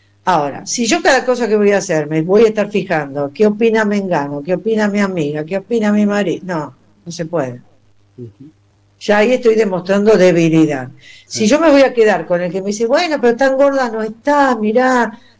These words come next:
Speaker 1: te sigue
Speaker 2: Claro.
Speaker 1: yendo la, la pollera de la semana pasada". Claro, pero la semana pasada es un campanario la pollera. Estoy eligiendo la opinión.
Speaker 2: Ujú.
Speaker 1: Estoy eligiendo la que más me conviene.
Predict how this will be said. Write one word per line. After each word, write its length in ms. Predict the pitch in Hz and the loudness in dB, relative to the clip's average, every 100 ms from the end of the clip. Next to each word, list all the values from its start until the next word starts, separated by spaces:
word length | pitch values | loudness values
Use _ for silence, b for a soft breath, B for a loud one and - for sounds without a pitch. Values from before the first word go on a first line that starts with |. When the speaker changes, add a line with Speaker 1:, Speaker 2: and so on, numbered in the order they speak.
| - | -2
Speaker 1:
te 140 | 226 | 0
sigue 300 | 208 277 277 | 2 2 4
Speaker 2:
Claro. 100 | 254 | 4
Speaker 1:
yendo 360 | 254 262 262 247 | 4 2 2 2
la, 380 | 202 190 185 180 | 0 -2 -2 0
la 200 | 190 180 | 0 0
pollera 440 | 190 220 247 233 | 0 4 4 4
de 120 | 190 | 2
la 100 | 180 | -2
semana 380 | 175 185 220 220 | -4 -6 -6 -2
pasada". 720 | 180 175 233 226 190 170 - - | -2 0 2 4 2 0 -6 -4
Claro, 260 | 202 180 151 | 0 0 -2
pero 160 | 156 147 | -6 -4
la 80 | |
semana 420 | 151 156 170 190 180 | -6 -6 -2 -2 0
pasada 500 | 185 190 202 208 - | -2 0 2 2 0
es 360 | 170 175 - - | -2 -2 -10 -12
un 380 | 160 175 170 - | -8 -8 -10 -10
campanario 800 | - 180 185 180 180 214 175 165 | -4 -4 -2 0 2 2 0 -4
la 120 | 165 | -4
pollera. 600 | 160 170 165 165 175 196 202 _ _ _ _ _ _ _ _ _ _ _ - | -4 -6 -4 -4 -4 -6 -12 _ _ _ _ _ _ _ _ _ _ _ -6
Estoy 460 | 185 - 254 269 | -4 2 2 4
eligiendo 1000 | 240 226 - - 285 320 311 302 302 294 | 2 2 0 2 4 4 0 0 0 0
la 160 | 220 190 | 0 -2
opinión. 460 | 196 170 165 139 - _ _ _ _ _ _ | -2 -4 -6 -8 -14 _ _ _ _ _ _
Speaker 2:
Ujú. 340 | 113 107 - 104 _ _ _ _ | -18 -18 -18 -20 _ _ _ _
Speaker 1:
Estoy 320 | 180 202 240 | -6 0 4
eligiendo 760 | 240 214 208 - 262 277 285 294 | 4 2 -2 0 2 2 4 4
la 200 | 254 220 | 4 2
que 140 | 175 190 | 0 -4
más 140 | 202 | -4
me 120 | 190 | -4
conviene. 600 | 170 175 160 135 131 135 | -4 -4 -4 -4 -6 -12